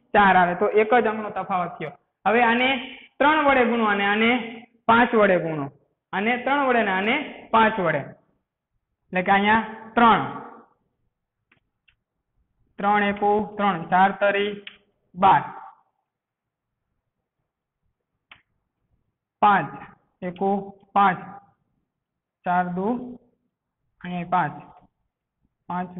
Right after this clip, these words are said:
દુ દસ. છેદ સરખો છે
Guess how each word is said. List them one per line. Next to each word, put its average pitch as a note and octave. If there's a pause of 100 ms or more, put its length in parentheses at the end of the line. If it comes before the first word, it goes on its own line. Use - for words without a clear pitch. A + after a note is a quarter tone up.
દુ F3 (1120)
દસ. E3 (2000)
છેદ B3 (140)
સરખો A3 (200)
છે G3